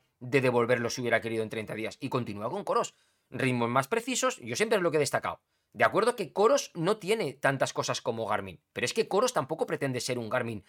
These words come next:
ni ponerse a luchar contra Garmin. Coros, como reloj deportivo, lo que tiene es una precisión de datos y una fiabilidad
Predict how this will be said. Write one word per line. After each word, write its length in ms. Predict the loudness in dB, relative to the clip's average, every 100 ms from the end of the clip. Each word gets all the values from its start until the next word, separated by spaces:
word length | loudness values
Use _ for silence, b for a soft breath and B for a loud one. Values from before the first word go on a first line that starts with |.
| b
ni 180 | -2 0
ponerse 340 | 0 0 0 -2
a 20 |
luchar 260 | 0 0 0
contra 300 | -2 -2 -4
Garmin. 320 | -4 -8 -16 _ _ _ _
Coros, 320 | 6 6 6
como 240 | 2 0 2
reloj 180 | 4
deportivo, 640 | 2 0 -2 -2 -2 -2 -8 -4
lo 140 | -4
que 100 | -2
tiene 160 | -2 -2
es 80 |
una 140 | 2 2
precisión 480 | 2 -4 -2 -2 0
de 80 |
datos 280 | 0 0 -2
y 40 | 0
una 100 | 0
fiabilidad 560 | 0 -2 -2 0 -2